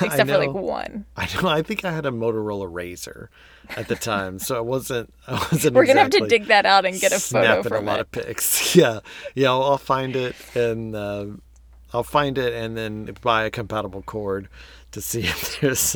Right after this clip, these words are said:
Speaker 2: like, any.
Speaker 1: The, well, the crazy part is I did come across an old photo from there, and it's you taking a picture with your cell phone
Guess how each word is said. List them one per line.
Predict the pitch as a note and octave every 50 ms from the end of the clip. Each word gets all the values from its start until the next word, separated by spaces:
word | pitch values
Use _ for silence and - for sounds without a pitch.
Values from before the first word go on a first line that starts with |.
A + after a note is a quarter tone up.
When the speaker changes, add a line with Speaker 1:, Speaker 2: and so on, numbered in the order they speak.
| A#2 -
Speaker 2:
like, | C#3 B2+ - -
any. | A2+ G2+ G2+ G2+ G2+ - _ - - - - - - - - - - - - - A3
Speaker 1:
The, | G3+ C4 B3
well, | C4+ D4
the | B3+ D4 -
crazy | - - C#4 D#4 D#4 E4 D#4
part | - D4 B3 A#3+
is | A#3+ A#3 -
I | F#3+ F#3
did | F3+ A3 A3+ A3
come | - - C#4 D4+
across | D4+ - - C4 B3 - -
an | G#3+ G#3 -
old | - F#3 F#3 F#3+ -
photo | - - A3+ G#3 G#3 G3+ G3+ F#3+
from | F#3 - G3 F3 E3
there, | E3+ D#3+ - - - - F3 F#3+ - - - - - - - - - - - -
and | A3 G#3+ G#3 G#3 G#3 G#3 G3+ G3+ F#3 - - _
it's | - G#3 G#3 - - -
you | G#3 F#3 F3+ F#3+ G#3 A#3+ B3+ B3+ A#3+ A3 G#3 G3+ G3 G3+
taking | - - - G3+ G3 - A#3+ A3+ A#3+
a | B3
picture | - - B3+ F#3+ - - - G3+ G3 F#3+ G3 G3 G3 G#3 A3+ A#3+
with | A3+ G#3+ F#3+ A#3+
your | C4+ D4
cell | - - F#4 A#4 A#4
phone | - C#4 A3+ F#3+ F#3 F#3 F3+ F#3+ A#3+ D4 E4